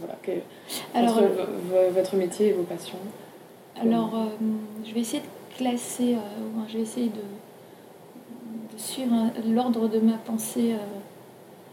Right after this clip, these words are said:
Speaker 2: Genre, l'enseignement, euh, ça a été une révélation pour moi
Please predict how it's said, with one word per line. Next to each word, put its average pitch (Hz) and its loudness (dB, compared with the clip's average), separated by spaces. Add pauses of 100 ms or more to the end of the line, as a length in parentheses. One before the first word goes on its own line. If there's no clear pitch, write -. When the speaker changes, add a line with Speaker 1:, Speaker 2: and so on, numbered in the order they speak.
(600)
Speaker 2:
Genre, - 0
l'enseignement, 254 6 (120)
euh, 220 2 (420)
ça - 0
a - 6
été 233 6
une 240 10
révélation 226 4
pour 226 4
moi 233 6